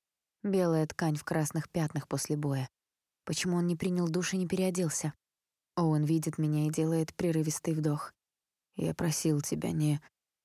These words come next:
Он задыхается и резко втягивает воздух. Даже при слабом освещении видно, какой он бледный. Моё сердце пропускает удар. «Я в порядке», бормочет Оуэн, борясь с глазами.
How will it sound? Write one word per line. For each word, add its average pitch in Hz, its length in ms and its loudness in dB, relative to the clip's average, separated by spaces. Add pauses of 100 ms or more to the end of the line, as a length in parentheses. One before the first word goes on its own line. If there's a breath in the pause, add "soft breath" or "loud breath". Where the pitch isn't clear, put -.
(140)
Он 175 120 0
задыхается 165 580 0
и 156 40 2
резко 156 240 0
втягивает 156 520 0
воздух. 156 440 -2 (560)
Даже 160 300 0
при 170 160 -2
слабом 165 400 0
освещении 156 580 0
видно, 156 280 0
какой 151 320 -2
он 147 120 0
бледный. 151 400 -2 (440)
Моё 185 240 0
сердце 160 360 -2
пропускает 156 560 -4
удар. 151 340 -2 (480)
«Я 180 220 -2
в - 100 -8
порядке», 151 600 -2 (760)
бормочет 165 580 -2
Оуэн, 151 300 2
борясь 147 340 0
с - 60 -8
глазами. 156 540 0